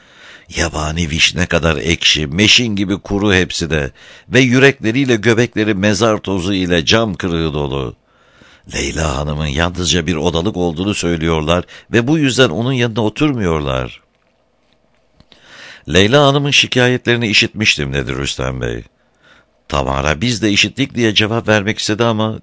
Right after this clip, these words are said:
Leyla'nın hatırına kendisini tuttu.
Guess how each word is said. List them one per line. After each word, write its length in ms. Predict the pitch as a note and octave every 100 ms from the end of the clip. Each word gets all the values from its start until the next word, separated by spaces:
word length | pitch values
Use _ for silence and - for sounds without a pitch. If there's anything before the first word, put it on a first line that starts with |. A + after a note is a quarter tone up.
| -
Leyla'nın 480 | D#2 D2+ D2+ F2+ F2
hatırına 460 | D#2 E2 D2+ E2+
kendisini 600 | F2 F2+ D#2+ C#2+ D2+ D#2
tuttu. 580 | D2 C2+ - C2 B1 A1